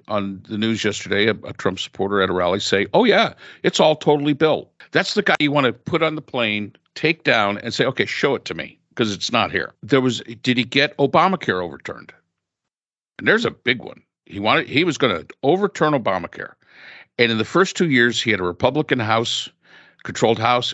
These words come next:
and he had a Republican controlled Senate, and he still couldn't get it done. So maybe his policies were okay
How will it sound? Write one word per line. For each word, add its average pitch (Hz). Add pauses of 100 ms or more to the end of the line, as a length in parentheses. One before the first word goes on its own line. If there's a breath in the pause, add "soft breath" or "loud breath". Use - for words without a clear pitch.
(120)
and 117
he 107
had 101
a 92
Republican 98
controlled -
Senate, 92 (200)
and 104
he 101
still -
couldn't -
get -
it -
done. 64 (100)
So - (120)
maybe 190
his 254
policies 151
were 104
okay 113